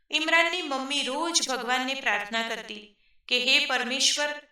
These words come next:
મારા દીકરાનું સપનું પૂરું કરજે." રતન ટાટા જાણતા હતા કે આ બાળક માત્ર પોતાનું જીવન બદલવા નથી ભણ્યો,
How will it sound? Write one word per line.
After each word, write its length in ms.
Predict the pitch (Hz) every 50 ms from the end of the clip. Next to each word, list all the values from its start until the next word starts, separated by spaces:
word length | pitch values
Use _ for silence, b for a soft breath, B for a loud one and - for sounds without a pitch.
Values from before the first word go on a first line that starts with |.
| _ _ _ _ -
મારા 240 | 240 254 269 311 320
દીકરાનું 540 | 320 269 233 226 233 226 226 226 226 233 240
સપનું 600 | - 247 220 220 226 214 226 233 247 - - -
પૂરું 300 | 240 240 233 254 254 262
કરજે." 500 | 254 233 233 226 220 208 208 214 202 _ _ _ _ _ _ _ -
રતન 360 | - 233 233 226 233 233 233
ટાટા 340 | 226 240 220 214 220 247 277
જાણતા 480 | 277 294 262 226 220 214 214 247 277 302
હતા 400 | 302 302 285 220 226 202 202 - _ _ _ _ _
કે 100 | - 247
આ 160 | 233 233 233 233
બાળક 500 | 226 226 220 247 285 269 285 285 - - _ -
માત્ર 420 | 233 254 262 262 262 320 349 349
પોતાનું 520 | 339 254 226 226 220 247 254 254 - 302
જીવન 400 | - 233 247 240 233 240 247 254
બદલવા 440 | 240 233 226 220 226 226 226 254 269
નથી 320 | 254 226 214 220 - 202 202
ભણ્યો, 460 | 214 247 226 208 208 208 202 202